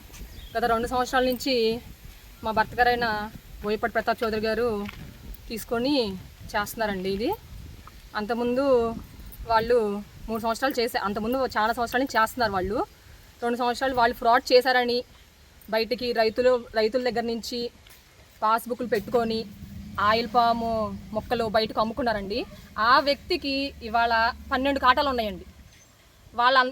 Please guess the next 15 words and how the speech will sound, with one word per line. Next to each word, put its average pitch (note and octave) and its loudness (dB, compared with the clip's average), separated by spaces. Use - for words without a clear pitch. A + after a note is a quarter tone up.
వాళ్ళకి A#3 0
ఇచ్చి C#4+ 0
మాకెందుకు B3 -2
ఇవ్వట్లేదో C4 -2
మాకు C4 -2
అర్థం A#3+ -4
కావట్లేదు. B3 -2
మేమేమి B3+ 0
ఈ A#3+ -10
విషయాల్లో B3+ -2
ఈ A#3 -6
రెండు B3 -2
సంవత్సరాల C4 -2
నుంచి B3+ -4
ఇక్కడ A#3+ -4